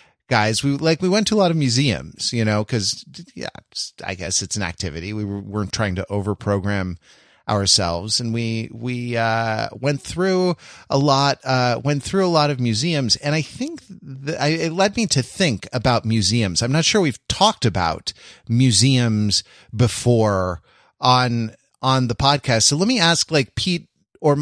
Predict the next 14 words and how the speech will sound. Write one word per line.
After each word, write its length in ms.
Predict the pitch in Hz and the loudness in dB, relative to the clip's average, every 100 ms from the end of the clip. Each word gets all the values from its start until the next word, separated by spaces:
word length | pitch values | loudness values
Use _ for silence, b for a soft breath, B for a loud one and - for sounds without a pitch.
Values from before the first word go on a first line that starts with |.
| 143 | -2
uh, 80 | 139 | -2
Pete 180 | - 175 | -2 0
first, 260 | 165 156 | 2 2
maybe, 160 | 160 147 | 0 0
then 160 | 143 139 | 0 2
Mark, 260 | 135 135 | 2 2
like, 140 | 147 151 | 0 0
are, 140 | 156 | 0
are 80 | - | 2
you 140 | 175 180 | 2 2
frequent 420 | - 226 220 180 | 0 2 2 2
museum 520 | 156 135 131 147 160 | 4 4 4 2 0
goers? 440 | 170 175 180 175 | 2 2 2 2
Like, 260 | 160 135 | 2 2